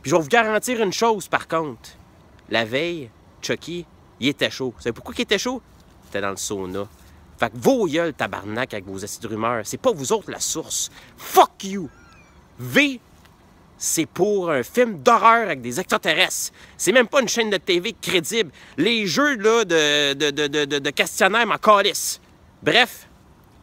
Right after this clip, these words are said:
je vais continuer ma job, puis je vais rédiger des textes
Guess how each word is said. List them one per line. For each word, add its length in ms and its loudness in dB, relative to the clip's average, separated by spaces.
je 80 -8
vais 80 0
continuer 280 -4
ma 120 0
job, 380 -6
puis 80 -10
je 80 -6
vais 100 0
rédiger 340 -6
des 120 -6
textes 520 -8